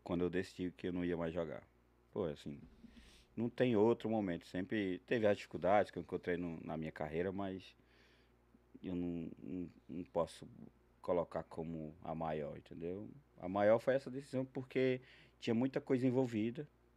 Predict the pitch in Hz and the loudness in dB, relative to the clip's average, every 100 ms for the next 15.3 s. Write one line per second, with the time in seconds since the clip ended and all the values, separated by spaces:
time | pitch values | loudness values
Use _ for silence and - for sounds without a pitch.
0 | _ - 80 - 104 - 87 90 95 98 | _ -10 -10 0 0 0 4 6 8 6
1 | 107 107 _ _ _ _ - - _ - | -2 -8 _ _ _ _ -20 -20 _ -20
2 | - 90 92 90 90 87 90 87 90 87 | -12 -6 -2 0 -2 2 4 6 4 4
3 | 87 87 85 82 85 82 80 76 - - | 0 0 -2 -4 -6 -6 -4 -6 -10 -8
4 | 85 82 80 87 80 92 95 90 90 90 | -4 -4 -4 -4 -2 2 4 4 0 -2
5 | 87 - 82 82 82 82 80 80 82 85 | -4 -2 -2 -4 -4 -6 -4 -4 -4 -6
6 | 101 - - 90 104 104 - 147 127 131 | -8 -16 -8 0 2 2 4 6 6 4
7 | 127 107 110 110 110 107 - 113 - 85 | 0 0 -2 -4 -6 -6 -6 -8 -8 -10
8 | - _ _ _ _ _ _ - _ - | -12 _ _ _ _ _ _ -20 _ 0
9 | - 123 127 120 - 127 127 135 131 131 | 4 8 6 4 0 0 0 2 4 4
10 | - 120 113 113 110 113 107 107 113 85 | 4 2 4 4 2 2 2 2 0 -2
11 | - _ _ _ _ _ _ _ _ 85 | -4 _ _ _ _ _ _ _ _ -6
12 | 78 73 87 92 87 78 85 92 82 - | -4 -2 -2 0 -2 -2 -4 -6 -8 -6
13 | 82 90 104 82 90 78 73 80 78 - | -4 -2 -4 -2 -2 -4 -6 -6 -6 -8
14 | 78 - 85 80 78 78 78 78 78 80 | -10 -8 -10 -8 -8 -6 -8 -8 -6 -6
15 | 78 - | -8 -12